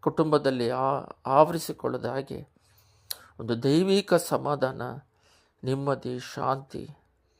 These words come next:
ಸಹನೆ, ಪ್ರೀತಿ, ಒಬ್ಬರಿಗೆ ಸೇವೆ ಮಾಡುವ ಪ್ರೀತಿಯಿಂದ ಅವರನ್ನು ನೋಡಿಕೊಳ್ಳುವ ಒಂದು ಸ್ವಭಾವಗಳು, ಪಾರ್ಶಿಯಾಲಿಟಿ ಇಲ್ಲದ ಹಾಗೆ ಮಕ್ಕಳ ಮೇಲೆ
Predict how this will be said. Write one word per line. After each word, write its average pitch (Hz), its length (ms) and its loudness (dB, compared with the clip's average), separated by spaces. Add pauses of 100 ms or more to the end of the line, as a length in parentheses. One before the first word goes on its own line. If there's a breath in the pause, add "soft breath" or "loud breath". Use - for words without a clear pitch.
(800 soft breath)
ಸಹನೆ, 135 840 -2 (200)
ಪ್ರೀತಿ, 143 580 -6 (1300 soft breath)
ಒಬ್ಬರಿಗೆ 131 640 -2 (240)
ಸೇವೆ 156 400 2
ಮಾಡುವ 123 600 0
ಪ್ರೀತಿಯಿಂದ 139 760 -4
ಅವರನ್ನು 123 880 -6 (1300)
ನೋಡಿಕೊಳ್ಳುವ 139 720 4
ಒಂದು 117 200 -2
ಸ್ವಭಾವಗಳು, 135 800 2 (680 soft breath)
ಪಾರ್ಶಿಯಾಲಿಟಿ 135 640 2
ಇಲ್ಲದ 123 220 -2
ಹಾಗೆ 120 540 -2 (1500)
ಮಕ್ಕಳ 135 380 4
ಮೇಲೆ 127 680 0